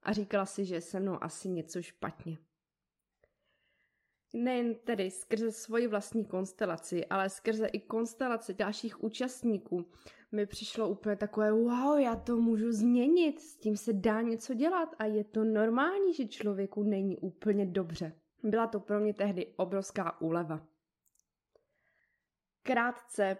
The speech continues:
po tady té své konstelaci jsem si ještě domluvila individuální terapii a na té jsem pochopila, že v sobě mám obrovské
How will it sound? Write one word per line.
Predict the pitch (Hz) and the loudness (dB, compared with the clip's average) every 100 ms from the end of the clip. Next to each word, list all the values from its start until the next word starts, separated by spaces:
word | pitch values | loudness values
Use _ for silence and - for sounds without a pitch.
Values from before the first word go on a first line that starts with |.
| - | -6
po | 196 190 185 190 | 0 2 0 0
tady | 196 202 | 0 0
té | 208 208 | 2 0
své | 214 208 202 | 0 2 0
konstelaci | 208 196 190 - 220 220 - 240 240 _ _ | 2 -2 -2 0 0 0 0 -4 -4 _ _
jsem | - 208 | -4 -4
si | 202 - | -4 -2
ještě | 208 208 - | -2 0 -2
domluvila | 196 208 214 202 202 190 | 2 4 4 2 0 -2
individuální | - 208 196 202 202 214 208 208 214 | 0 0 2 2 4 4 4 2 0
terapii | 190 175 180 220 233 233 - | -2 -4 -2 2 2 0 -2
a | 190 190 190 190 - - - | -2 -2 -4 -6 -14 -20 -6
na | 220 226 | -2 0
té | 226 220 | 0 -2
jsem | 214 208 196 | 0 -2 -2
pochopila, | - 202 - 202 - 175 170 | -2 -2 -2 -4 0 0 0
že | 170 175 | -2 -8
v | 165 | -10
sobě | - 196 185 | -8 -4 -2
mám | 185 175 175 - | -2 -2 -4 -2
obrovské | 180 190 190 - - 180 | -2 0 -2 -2 -4 -4